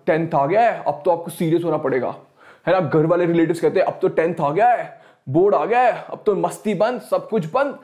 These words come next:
एकदम सीरियस होकर पढ़ाई करनी पड़ेगी इस साल।" ठीक है, स्कूल नहीं चल रहे हैं, but फिर भी पूरा स्टार्टिंग से मेहनत करके लगानी पड़ेगी, मस्ती नहीं होगी बिल्कुल। <laughs> तो ये सब कुछ कहते हैं। तो but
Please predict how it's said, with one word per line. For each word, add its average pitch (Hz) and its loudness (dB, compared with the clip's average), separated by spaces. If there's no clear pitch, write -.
एकदम 202 0
सीरियस 208 -2
होकर 208 2
पढ़ाई 170 0
करनी 175 -2
पड़ेगी 165 0
इस 151 -4
साल।" 117 -2
ठीक 202 2
है, 214 -2
स्कूल 208 2
नहीं 214 2
चल 196 2
रहे 220 0
हैं, 262 0
but 269 0
फिर 185 0
भी 254 2
पूरा 208 0
स्टार्टिंग 190 -2
से 202 -2
मेहनत 180 -2
करके 175 0
लगानी 160 0
पड़ेगी, 165 0
मस्ती 165 -2
नहीं 175 2
होगी 165 0
बिल्कुल। 147 0
<laughs> - -14
तो 233 2
ये 247 2
सब 214 -2
कुछ 214 -2
कहते 165 0
हैं। 233 0
तो 208 6
but 190 2